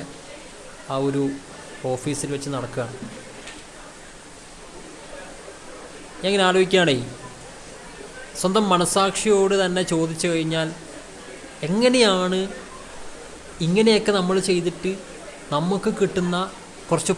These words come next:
പ്രോഫിറ്റ് കൊണ്ട് നമ്മൾ വാങ്ങുന്ന സാധനം അല്ലെങ്കിൽ കഴിക്കുന്ന ഭക്ഷണം നമുക്ക് എങ്ങനെയാണ് ശരിയായ രീതിയിൽ കഴിക്കാൻ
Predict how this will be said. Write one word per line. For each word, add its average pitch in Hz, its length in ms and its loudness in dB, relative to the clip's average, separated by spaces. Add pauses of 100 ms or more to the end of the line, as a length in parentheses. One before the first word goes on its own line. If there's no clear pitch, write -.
പ്രോഫിറ്റ് 175 600 2
കൊണ്ട് 170 260 2 (680)
നമ്മൾ 160 220 2 (140)
വാങ്ങുന്ന 185 460 2 (400)
സാധനം 160 500 0
അല്ലെങ്കിൽ 165 220 -2 (100)
കഴിക്കുന്ന 156 380 0 (100)
ഭക്ഷണം 156 480 0 (300)
നമുക്ക് 156 280 -4
എങ്ങനെയാണ് 190 480 0 (180)
ശരിയായ 165 380 0 (120)
രീതിയിൽ 180 400 -2 (1000)
കഴിക്കാൻ 156 500 2